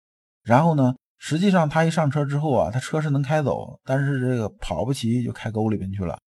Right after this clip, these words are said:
那么这是假知。那么对外部来讲呢，我们修习良知就是接人待物。这里边的良知的意思，就是说这里边致良知的意思啊，是这么个意思。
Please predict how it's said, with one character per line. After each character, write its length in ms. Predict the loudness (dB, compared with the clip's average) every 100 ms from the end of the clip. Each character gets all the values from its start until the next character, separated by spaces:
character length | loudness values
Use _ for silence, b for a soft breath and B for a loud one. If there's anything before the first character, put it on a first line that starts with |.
| _ _ _ -4
那 80 | 0
么 40 |
这 140 | 2
是 120 | 2 0
假 280 | -4 -6 -6
知。 320 | -4 -2 -2 -8 _ _ _ _ _ _ _ _ _
那 80 | 4
么 80 | 8
对 160 | 8
外 240 | 8 8 8
部 220 | 6 4
来 160 | 6 6
讲 260 | 2 0
呢， 240 | 0 0 -2
我 180 | -2
们 140 | 2 2
修 180 | 2 0
习 160 | 2
良 240 | 2 2 2
知 160 | 0
就 200 | 0 -2
是 400 | 0 0 0 -2
接 220 | 2 4 4
人 180 | 4
待 220 | 2 2 2
物。 280 | 0 -2 -8 _ _ _ _
这 180 | 6 6
里 120 | 6
边 180 | 4 4
的 160 | 4
良 260 | 2 0 2
知 140 | 0
的 140 | 0 2
意 120 | 2
思， 300 | 0 -4 -6 -2
就 80 |
是 80 | 0
说 80 | 2
这 140 | 2
里 100 | 0
边 160 | 4 2
致 100 | 2
良 180 | 0 0
知 140 | 0
的 100 | 0
意 140 | 0 -2
思 180 | -4
啊， 140 | -12 -12
是 140 | -6
这 100 | 0
么 100 | 0
个 80 | 0
意 200 | 0 -2
思。 200 | -6 -14